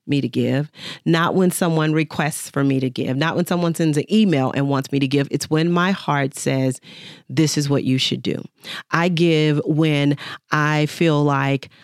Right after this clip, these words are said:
I need to give because this is a, a relationship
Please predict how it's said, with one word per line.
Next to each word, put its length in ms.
I 220
need 260
to 140
give 320
because 320
this 320
is 320
a, 320
a 100
relationship 1000